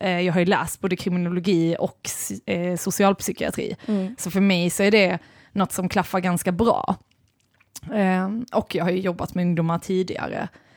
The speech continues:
Speaker 1: Fördelen att jobba med ungdomar är ju att jag faktiskt är trettio, så att man blir en förebild. Medan att jobba med vuxna människor, då kan det vara lite svårt <laughs> ibland, för att de ser kanske på en som att man är som deras dotter, eller alltså,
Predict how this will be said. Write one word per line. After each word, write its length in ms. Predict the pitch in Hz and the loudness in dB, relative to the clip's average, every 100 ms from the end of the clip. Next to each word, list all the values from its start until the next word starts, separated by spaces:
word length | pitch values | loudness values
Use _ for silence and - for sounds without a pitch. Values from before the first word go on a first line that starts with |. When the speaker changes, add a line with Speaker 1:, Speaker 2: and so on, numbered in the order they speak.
| _ _ _ - | _ _ _ -12
Speaker 1:
Fördelen 720 | - 226 220 226 180 175 180 180 | 0 4 6 6 4 4 2 0
att 140 | - | 0
jobba 160 | 180 180 | 0 0
med 160 | 180 | 2
ungdomar 500 | 220 269 214 170 175 | 4 4 4 2 2
är 160 | 175 190 | 2 2
ju 140 | 185 | 4
att 220 | 175 170 | 4 2
jag 180 | 185 170 | 2 2
faktiskt 480 | 190 - 175 165 - | 0 -2 -4 -4 -2
är 80 | 175 | -4
trettio, 580 | - 180 - 175 220 302 - _ _ - | -2 -6 -4 -2 -2 -4 -10 _ _ -8
så 160 | - | 0
att 100 | 180 | 0
man 180 | 190 180 | 2 2
blir 280 | 180 175 165 | 4 4 2
en 200 | 165 170 | 2 0
förebild. 920 | - 196 220 160 165 92 120 151 190 - - _ _ | 4 4 4 0 -10 -8 -8 -8 -10 -12 -20 _ _
Medan 420 | - 185 175 175 | -2 0 2 2
att 140 | 175 - | 0 0
jobba 220 | 185 180 | 0 2
med 160 | 180 180 | 0 0
vuxna 340 | 190 - 170 | -2 -2 0
människor, 600 | 185 220 - 170 165 175 - _ _ _ _ _ _ | 2 2 2 2 2 0 -6 _ _ _ _ _ _
då 180 | - - | -10 -2
kan 120 | 254 | 2
det 60 | 311 | 6
vara 100 | 254 | 8
lite 260 | 214 240 | 6 2
svårt 400 | - 311 196 - | 2 6 6 6
<laughs> 0 | |
ibland, 460 | 240 233 214 175 190 | 8 8 6 4 0
för 220 | - 202 | 2 4
att 180 | 190 - | 4 2
de 220 | 180 175 | 2 2
ser 240 | 202 175 | 2 2
kanske 320 | 170 185 175 175 | 4 2 2 2
på 100 | 175 | 2
en 200 | 170 170 | 2 2
som 160 | 175 | 0
att 140 | 165 - | -2 0
man 140 | 170 | 0
är 100 | 165 | 0
som 140 | 185 180 | 0 0
deras 280 | 175 180 | 0 0
dotter, 720 | - 233 - - - - 143 160 | 0 0 -2 -10 -6 -6 -6 -6
eller 360 | 156 175 175 170 | -4 -2 -2 -4
alltså, 360 | 180 180 165 | 0 2 2